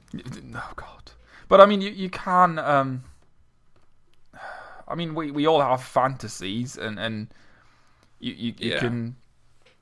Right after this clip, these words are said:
Speaker 1: you c-, I mean, I don't know, Emma Watson is, is,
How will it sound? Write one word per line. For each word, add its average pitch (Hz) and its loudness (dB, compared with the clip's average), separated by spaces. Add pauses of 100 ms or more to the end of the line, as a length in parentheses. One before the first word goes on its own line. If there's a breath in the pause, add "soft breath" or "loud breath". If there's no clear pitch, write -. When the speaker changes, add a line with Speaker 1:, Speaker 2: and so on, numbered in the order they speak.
(640)
Speaker 1:
you 123 -10
c-, - -12
I 107 2
mean, 107 -4 (500)
I 107 0
don't 95 -4
know, 95 0
Emma 110 0
Watson 101 -4
is, 95 -10
is, 101 -12